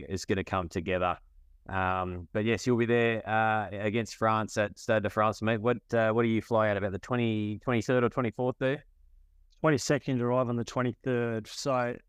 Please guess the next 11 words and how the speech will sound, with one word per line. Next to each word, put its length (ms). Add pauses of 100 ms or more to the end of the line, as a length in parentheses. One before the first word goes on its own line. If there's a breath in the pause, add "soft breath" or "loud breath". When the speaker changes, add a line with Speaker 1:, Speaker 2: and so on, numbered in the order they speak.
(280)
Speaker 2:
it'll 140
be 100
great 280
to 80
be 160
on 100
the 60
ground, 480 (1000)
Australia 380
A 220
match, 440